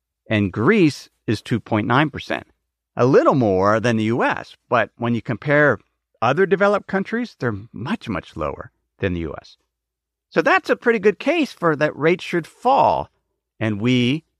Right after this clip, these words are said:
could speculate on interest rates by owning longer-term bonds. But here's some reasons why interest rates could increase. Right now, there's no term premium priced in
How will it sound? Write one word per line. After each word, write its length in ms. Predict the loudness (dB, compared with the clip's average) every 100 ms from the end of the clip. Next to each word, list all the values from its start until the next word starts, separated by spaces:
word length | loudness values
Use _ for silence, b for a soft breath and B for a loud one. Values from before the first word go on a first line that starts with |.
| _ -6
could 200 | -4 -4
speculate 640 | -6 0 0 2 4 4
on 140 | 4 2
interest 260 | -2 -4
rates 240 | -2 -2 -2
by 160 | -8 -8 -6
owning 320 | -2 -2 -2
longer-term 500 | -2 -4 -6 -8 -6
bonds. 420 | -4 -6 -10 -20 _ _ _ _ _ _ _ _ _
But 120 | 0 2
here's 240 | 2 0
some 180 | 0 2
reasons 300 | 2 0 0
why 220 | 2 2
interest 320 | 0 -2 0
rates 160 | -2 -2
could 200 | -6 -6 -2
increase. 560 | 0 0 -6 -16 -20 _ _ _ _ _ _ _ _ _ _ _ _
Right 200 | 0 2
now, 520 | 0 0 4 2 0 -4 _ _ -4
there's 160 | -2 0
no 140 | 0
term 420 | 0 2 2 2
premium 500 | -2 0 2 2 -2
priced 460 | 0 2 2 0 -2
in 300 | 0 0